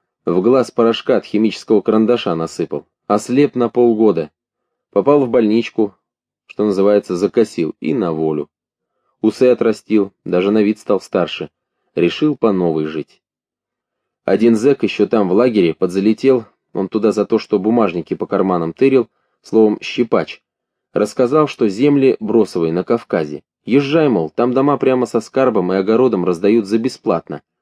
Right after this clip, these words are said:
Только не спутай, скажи, что из беженцев. А зверек-то из каких? Бегал же, беженец и есть. Устроился проводником на южном направлении, колонистов к месту доставлял, без волокиты вселился. Все, как и говорили, дом, огород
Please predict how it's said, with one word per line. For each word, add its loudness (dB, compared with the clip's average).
Только 0
не 2
спутай, -2
скажи, -2
что -2
из 0
беженцев. -2
А 0
зверек-то 0
из -8
каких? -2
Бегал 2
же, -8
беженец 0
и 0
есть. -2
Устроился 2
проводником 0
на 0
южном 2
направлении, -2
колонистов 2
к -10
месту -4
доставлял, -2
без 0
волокиты 0
вселился. -6
Все, 2
как -2
и 2
говорили, 2
дом, 2
огород 0